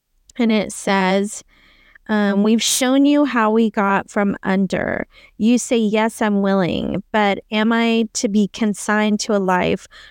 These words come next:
where I shall be stupid, boring, and glum, like some righteous people I see? I know I must get along without liquor, but how can I? Have you a sufficient substitute?"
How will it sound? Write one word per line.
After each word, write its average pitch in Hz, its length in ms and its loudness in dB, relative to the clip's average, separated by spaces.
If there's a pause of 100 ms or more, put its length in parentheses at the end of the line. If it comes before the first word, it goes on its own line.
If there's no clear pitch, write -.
(120)
where 220 140 0
I 208 100 2
shall 208 380 0
be 208 220 2
stupid, 277 800 0
boring, 208 400 2
and 196 160 -2
glum, 190 480 0
like 202 220 0
some 214 380 0
righteous 202 480 -2
people 185 300 -2
I 160 140 2
see? - 480 -6 (480)
I 220 100 -2
know 226 220 0
I 269 100 2
must 220 400 -2
get 220 120 0
along 196 340 2
without 185 460 -2
liquor, 196 520 -2
but 190 180 0
how 220 260 -2
can 240 360 0
I? - 240 -4
Have 240 400 -2
you 262 220 4
a 220 80 0
sufficient 214 720 -4
substitute?" - 1000 -6